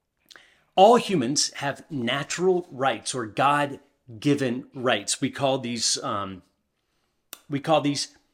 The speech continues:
inherent human rights. Every human has inherent dignity. Every human being has inherent worth. Um, every human being is worthy of protections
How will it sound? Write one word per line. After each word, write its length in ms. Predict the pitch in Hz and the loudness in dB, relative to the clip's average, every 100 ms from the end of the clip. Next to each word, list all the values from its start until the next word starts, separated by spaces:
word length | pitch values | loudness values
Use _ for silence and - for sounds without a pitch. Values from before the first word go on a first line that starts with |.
| _ _ _ _ | _ _ _ _
inherent 640 | 160 143 - 196 214 214 | -6 -4 -4 -2 -2 -2
human 320 | - 196 180 160 | -8 -2 0 2
rights. 600 | 110 110 - - - - _ _ _ _ _ _ - | 0 -4 -2 0 0 -2 _ _ _ _ _ _ 0
Every 220 | 175 180 | 2 2
human 360 | - 180 147 | 0 -2 -2
has 260 | 143 139 131 | -2 -4 -6
inherent 720 | 147 123 - 175 156 143 113 | -8 -10 -2 0 0 -4 -10
dignity. 640 | 104 156 123 110 120 110 - 139 | 0 0 0 -6 -8 -8 -10 -6
Every 300 | 147 151 147 _ | -4 -4 -6 _
human 300 | - 165 156 | -8 -4 -2
being 380 | 151 135 127 - - | -2 -4 -4 -10 -10
has 280 | 139 131 - - _ _ 156 | -2 -2 -2 -10 _ _ -6
inherent 560 | 127 - 170 170 156 - - | -4 -4 0 0 0 -6 -12
worth. 640 | 120 135 151 110 - - - _ _ _ _ _ _ - | -2 2 2 2 -6 -12 -14 _ _ _ _ _ _ -2
Um, 440 | 117 107 104 110 _ _ _ _ _ | 0 0 -4 -10 _ _ _ _ _
every 300 | 151 160 147 | -2 0 0
human 320 | 147 180 170 147 | -2 0 0 2
being 320 | 160 143 143 | 2 0 -2
is 200 | 143 131 | -6 -6
worthy 540 | 131 151 156 151 147 - | 0 2 2 0 -4 -6
of 300 | 143 117 - | -8 -8 -8
protections 1300 | 151 - - 180 - - 113 98 127 156 - - | -8 -4 -2 -2 0 -2 -2 -4 0 4 4 4